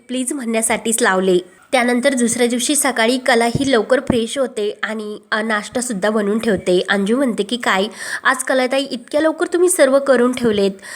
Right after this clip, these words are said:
कला म्हणते की हो, मला काही महत्त्वाच्या कामासाठी बाहेर जायचे. तेवढ्यात रजनी येते आणि मी जर किचनमध्ये येण्याच्या अगोदरच तुमचे सर्व काही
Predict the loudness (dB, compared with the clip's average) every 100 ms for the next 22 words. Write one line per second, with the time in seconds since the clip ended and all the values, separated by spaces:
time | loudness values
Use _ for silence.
0 | -12 -2 2 4 2 2 0 2 2 2
1 | 2 -2 -4 -8 -8 -6 -6 -4 -6 -6
2 | -6 -6 -4 -4 -2 0 0 0 -2 0
3 | 0 0 2 2 0 -6 _ _ 0 2
4 | 2 4 4 4 2 2 4 4 4 2
5 | 2 2 2 4 2 0 -2 0 2 2
6 | 2 2 2 2 2 2 2 2 2 4
7 | 2 0 0 0 2 2 2 0 0